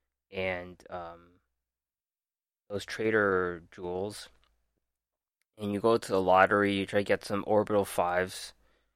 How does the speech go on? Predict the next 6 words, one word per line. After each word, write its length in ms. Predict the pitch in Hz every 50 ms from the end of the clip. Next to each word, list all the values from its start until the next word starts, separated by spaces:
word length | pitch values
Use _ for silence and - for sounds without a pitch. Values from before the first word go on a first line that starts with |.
| _ _ _ _ _ _ _ _ -
um, 100 | 107 107
orbital 340 | 80 107 107 101 107 104 101
sevens, 440 | - - 107 95 92 95 95 92 95
I 80 | 90
mean, 280 | 92 92 92 92 92 - -
and 520 | 98 98 95 95 92 92 92 92 90